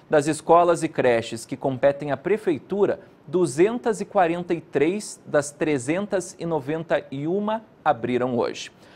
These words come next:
A P P Sindicato está convocando uma Assembleia Geral aqui em Curitiba para o próximo sábado, para definir os rumos desta manifestação, que a partir de agora sai do âmbito nacional, né, de Brasília, da Previdência,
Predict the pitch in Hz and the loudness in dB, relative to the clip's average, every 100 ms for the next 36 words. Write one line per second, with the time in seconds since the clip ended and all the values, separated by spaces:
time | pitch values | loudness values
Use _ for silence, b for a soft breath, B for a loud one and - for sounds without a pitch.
0 | B - 127 147 156 151 160 139 135 147 | B 0 2 2 0 0 -2 -4 2 4
1 | 143 170 - 165 165 151 151 156 156 156 | 4 0 -2 0 0 0 0 -2 0 -2
2 | 156 147 143 147 151 - 123 139 131 170 | -2 0 2 2 0 -6 0 4 6 4
3 | 135 131 135 131 - 165 208 214 - 185 | 2 -2 -2 -4 -2 -4 -2 -4 0 -2
4 | - 202 - 175 143 113 107 - 151 170 | -2 -8 -2 2 2 2 -2 -4 -2 -2
5 | - 117 120 B B - 135 - 165 220 | -2 -2 -2 B B -8 -8 -6 0 2
6 | 220 220 - 143 143 165 165 170 156 151 | 2 -2 -6 -2 0 0 0 -2 0 -2
7 | 180 185 - 180 175 175 160 - 143 127 | -2 -4 -4 -4 -2 -4 -4 -2 -2 -2
8 | B B - 131 117 113 123 120 113 117 | B B -12 -6 -4 -4 -4 -2 0 2
9 | 120 113 - - 131 131 107 117 110 - | 2 0 -2 0 2 2 -2 -4 -4 -2
10 | 127 123 113 - 113 98 110 117 - 110 | -4 -2 -8 -6 -4 -2 -4 -6 -4 -4
11 | 117 143 131 120 110 104 98 104 143 147 | 0 2 2 -2 -4 -4 -4 -4 -4 -2
12 | 104 113 - 120 110 104 107 151 165 - | 0 -2 -2 -4 -4 -6 -4 -4 -4 -6
13 | 110 | -8